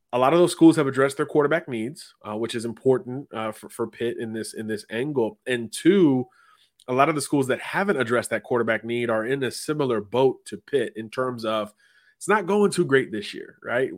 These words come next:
The teams that don't have a quarterback verbally committed, Wisconsin fired their coach. Um, Auburn may be about to fire their coach. Texas A and M, a lot of people want them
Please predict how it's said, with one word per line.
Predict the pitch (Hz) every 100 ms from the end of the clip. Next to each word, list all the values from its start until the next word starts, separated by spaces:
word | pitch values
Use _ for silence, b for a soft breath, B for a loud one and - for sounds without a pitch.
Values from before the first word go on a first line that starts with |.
| -
The | 117
teams | - 180 156
that | 123
don't | 143 151
have | 139
a | 123
quarterback | 143 131 123 107
verbally | 123 123
committed, | 117 120 110 90 b b b b
Wisconsin | - - - 160 165 165 147
fired | - 117 117
their | 107
coach. | 107 - 95 87 - - b b _
Um, | 110 110 101 98 _
Auburn | 127 160 165 170 160 120 120
may | 135 139
be | 131 127 127
about | 110 110 113 -
to | 110
fire | - 107 110
their | 107 -
coach. | 135 101 -
Texas | - 156 - 151
A | 160 147
and |
M, | 151 151 135
a |
lot | 123 131
of | 147
people | 135 123
want | 127 135 139
them | 123 120 110